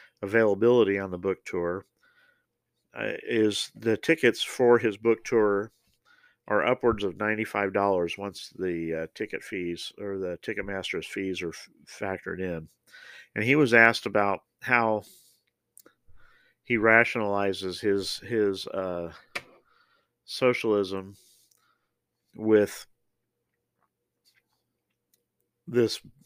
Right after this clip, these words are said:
purely crass capitalist, uh, adventure of somebody selling tickets, not only selling tickets,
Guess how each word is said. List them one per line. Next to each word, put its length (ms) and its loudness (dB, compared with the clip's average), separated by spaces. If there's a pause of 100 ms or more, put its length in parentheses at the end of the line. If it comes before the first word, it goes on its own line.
(640)
purely 460 2
crass 800 0 (120)
capitalist, 840 -2 (1080)
uh, 320 -8
adventure 640 -2
of 160 -2
somebody 500 -4
selling 600 -8
tickets, 640 -6 (600)
not 140 2
only 140 0
selling 360 -2
tickets, 640 -4